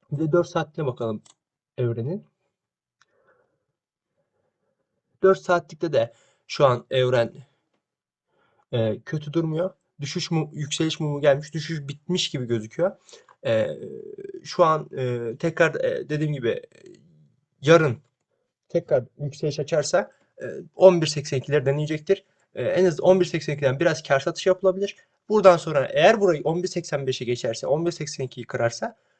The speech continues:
o on iki doksan beş yolu açılır. Beklemekte fayda var şu an. Ama evrende dediğim gibi kötü bir görünüş şu anlık yok. Olumsuz bir durumumuz da yok şu anlık. Ee, günlükte bir de günlük grafikte R S I ile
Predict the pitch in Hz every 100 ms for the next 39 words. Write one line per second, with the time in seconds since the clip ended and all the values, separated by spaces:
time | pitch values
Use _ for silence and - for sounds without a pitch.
0 | _ - - - _ 208 196 185 - _
1 | 175 156 - 151 151 - 151 233 214 127
2 | 104 - _ _ _ 202 190 - 151 151
3 | 240 202 170 135 117 - 143 - 190 202
4 | 190 151 143 202 170 156 151 214 - _
5 | _ - 202 175 147 147 180 254 - _
6 | - - 165 147 139 - 135 - 165 160
7 | - 147 139 143 143 127 113 107 - 117
8 | 120 202 - - _ _ _ _ _ _
9 | _ _ _ _ _ _ _ _ _ -
10 | 135 120 127 156 165 160 160 143 151 147
11 | - _ _ _ - 151 165 151 139 -
12 | 175 175 - 156 131 143 139 135 135